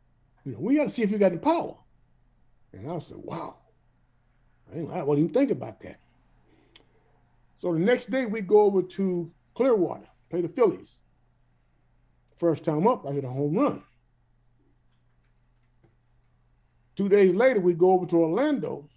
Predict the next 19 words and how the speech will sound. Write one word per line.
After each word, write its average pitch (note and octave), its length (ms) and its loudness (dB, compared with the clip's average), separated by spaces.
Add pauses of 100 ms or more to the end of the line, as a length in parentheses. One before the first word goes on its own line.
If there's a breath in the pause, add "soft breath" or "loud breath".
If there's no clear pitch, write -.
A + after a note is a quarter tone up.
(200)
play D#3 120 -6
the E3 60 -6
Twins. - 640 -2 (1600)
Second C#4 300 2
time D#3 280 0
up, G3+ 240 -4
I D3+ 60 0
hit D#3 100 2
a C#3 40 -2
home D#3+ 280 -2
run. E4+ 240 -4 (1800)
So D3 180 -6
that's F3+ 160 -2
Monday, D4+ 400 2
I A#3 120 0
hit G3+ 100 0
a - 20 -4
home F3+ 320 -4
run. F3 280 -10